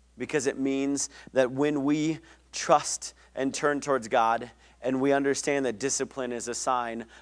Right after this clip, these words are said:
of us having him as our authority figure, and that we know that, man, discipline is an act of love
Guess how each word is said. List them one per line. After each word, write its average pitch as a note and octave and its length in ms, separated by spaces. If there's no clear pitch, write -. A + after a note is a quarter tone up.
of A#2 180
us - 460
having A2+ 640
him C3+ 280
as A2+ 160
our A#2+ 200
authority A#2 420
figure, A2 340
and A2+ 140
that A#2 140
we C#3+ 340
know C3+ 400
that, A#2 340
man, B2+ 280
discipline C#3 480
is B2 140
an A#2+ 120
act - 500
of A#2 180
love G#2+ 560